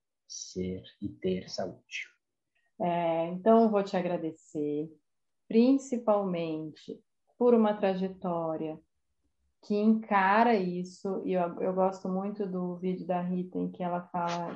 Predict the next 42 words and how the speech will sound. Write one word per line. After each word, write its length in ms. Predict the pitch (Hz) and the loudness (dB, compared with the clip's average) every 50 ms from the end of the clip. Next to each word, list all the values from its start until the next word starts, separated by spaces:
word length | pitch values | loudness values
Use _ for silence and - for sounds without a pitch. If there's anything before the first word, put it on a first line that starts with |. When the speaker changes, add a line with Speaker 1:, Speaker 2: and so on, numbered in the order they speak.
| - - | -14 -10
Speaker 2:
que 80 | - | -6
medicina 580 | 185 180 185 185 185 - - - 214 208 202 196 | -4 -2 -2 -2 -4 -6 -6 -4 -4 -2 0 0
não 180 | 190 185 185 190 | 2 2 4 4
é 120 | 185 185 | 4 4
saúde, 840 | 185 185 - 175 170 170 170 180 196 220 220 220 226 240 262 262 262 _ _ _ _ | 4 4 2 2 4 4 4 4 6 6 4 4 2 0 -2 -2 -4 _ _ _ _
né? 480 | - 180 180 180 180 185 214 240 233 - _ _ _ | -8 -4 -4 -2 -2 -2 -2 -4 -6 -8 _ _ _
Porque 640 | - 180 180 180 - - 190 180 175 175 170 170 175 - _ _ _ _ _ _ _ _ _ _ - | -8 -8 -8 -8 -6 -4 -4 -2 -2 -2 -4 -6 -10 -14 _ _ _ _ _ _ _ _ _ _ -2
quando 280 | - 208 202 202 202 | 0 2 4 6 6
a 40 | 196 | 4
gente 300 | 190 190 190 180 180 - - | 4 4 0 -2 -4 -8 -2
coloca, 640 | - 202 196 196 190 190 190 185 - 185 - - - _ _ _ | 0 4 4 6 6 4 4 0 -2 -4 -4 -4 -8 _ _ _
faz 200 | - 220 220 208 | 6 6 8 8
esse 180 | 208 208 208 214 | 6 4 2 2
olhar 240 | 202 202 202 202 196 | 4 4 4 4 2
do 100 | 185 185 | 2 2
médico, 500 | 185 190 190 185 175 165 - - - 185 | 2 2 2 2 0 0 -4 -8 -4 -2
né? 240 | 185 185 190 185 185 | 2 2 4 2 2
O 100 | 180 180 | 0 0
médico 320 | 190 202 202 196 196 196 | 0 0 0 -2 -2 -2
da 100 | 196 196 | -4 -2
família 400 | 196 - 208 208 208 208 202 196 | -2 -2 -2 0 2 2 2 2
de 80 | 190 196 | 2 0
antigamente, 760 | 202 196 196 196 196 196 190 185 185 185 185 185 180 180 - | -2 -2 -2 -2 -2 0 0 0 0 0 0 -2 -4 -6 -8
que 60 | - | -8
consegue 440 | - 185 185 185 - 185 180 180 180 | -6 -6 -4 -2 0 -2 -2 -2 -2
ser 120 | - 190 | -4 -4
mais 260 | 190 190 185 185 185 | -2 0 0 0 0
integrativo, 680 | 185 185 180 185 180 185 190 185 185 - - 185 180 180 | -2 -2 -2 0 0 0 0 -2 -4 -4 -2 -2 0 0
e 40 | 196 | 0
o 40 | 196 | 2
médico 420 | 202 202 196 196 190 190 - - | 2 2 0 0 -2 -2 -6 -6
de 180 | 185 185 185 185 | -4 0 2 2
hoje, 300 | 185 180 175 165 165 - | 2 2 2 0 -2 -2
que 100 | - 208 | 0 0
não 240 | 202 214 214 226 220 | 4 4 6 6 4
te 120 | 220 226 | 4 4
dá 160 | 202 180 180 | 4 6 6
atestado, 600 | 180 180 - 180 180 - - 175 160 160 170 - - _ | 4 4 0 -6 -6 -2 0 2 2 2 2 0 -6 _
que 100 | - 185 | -10 -10
se 160 | 185 - - | -6 0 2
acha 320 | 185 180 185 196 185 - 190 | 4 6 6 4 2 -2 -8
superior 840 | 180 - 185 180 - 185 - 170 175 185 202 208 196 185 185 - | -6 -8 -8 -4 -2 -2 0 2 4 6 6 6 6 4 0 -6